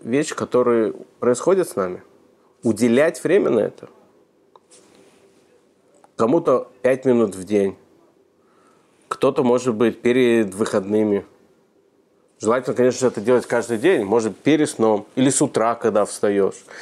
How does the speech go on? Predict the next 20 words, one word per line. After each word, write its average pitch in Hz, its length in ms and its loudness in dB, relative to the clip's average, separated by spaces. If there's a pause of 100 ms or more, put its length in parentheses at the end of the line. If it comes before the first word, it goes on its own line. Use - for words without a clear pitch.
(100)
Как 107 120 -2
мы 110 80 2
сказали, 123 280 2
лучше 123 320 0
всего 123 220 2
это 120 120 -2
делать 156 320 0
с - 60 -10
утра, 101 180 -4
когда 104 180 0
чел-, 120 440 0 (420)
когда 120 380 0
день 123 500 0
начнётся 131 800 0
с - 20 -18
благодарения 131 640 2
Всевышнему, 165 540 -2
сказав 120 580 -4
ему 117 580 -2
спасибо. 117 680 -6